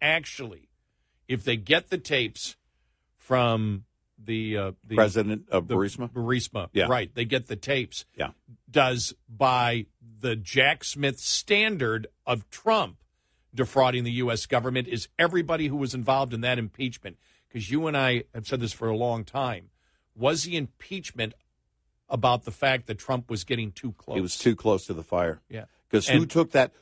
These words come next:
Speaker 2: who took that information? Who was on that, by the way, fairly highly populated phone call between Trump and Zelensky, the C I A officer who was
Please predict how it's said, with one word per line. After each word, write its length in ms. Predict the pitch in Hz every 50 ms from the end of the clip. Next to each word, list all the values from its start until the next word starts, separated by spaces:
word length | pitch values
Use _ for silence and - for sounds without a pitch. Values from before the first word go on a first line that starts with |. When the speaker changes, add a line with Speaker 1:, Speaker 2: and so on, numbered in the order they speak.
| _ _
Speaker 2:
who 220 | _ - 196 226
took 320 | - - - - 180 - -
that 180 | - 135 131
information? 840 | 127 131 127 117 - 123 117 117 117 117 113 - - 92 80 76 69 - _ _ _ _ _ _ _ _ _ _ _ _ _
Who 120 | 123 135 160
was 260 | 160 151 135 - - _
on 280 | 127 127 135 139 143 143
that, 240 | 135 123 117 120 - _ _ _ _ _ _ _ _
by 120 | - 160
the 100 | 165 160
way, 300 | 135 143 135 120 110 - - _ _ _ _
fairly 260 | - - - 170 156 120
highly 420 | 98 - 120 135 135 127 117 107
populated 720 | 101 - - 113 104 - - 101 101 101 95 92 87 82
phone 240 | - 110 101 101 92
call 300 | - 90 82 80 80 - _ _ _
between 440 | - - - - 104 95 87 85 80 - _ _ _ _
Trump 320 | - - - 107 104 101 - _
and 200 | 101 95 90 82
Zelensky, 560 | - 101 90 92 98 98 92 - - 82 71 - _ _ _
the 80 | -
C 300 | 95 - - - 139 147
I 140 | 143 131 131
A 280 | 123 113 110 110 107 104
officer 540 | 95 95 90 - 98 - - 101 92 87 - _ _ _ _ _ _ _ _
who 180 | - 113 110
was 580 | 110 98 98 104 101 95 90 87 80 - -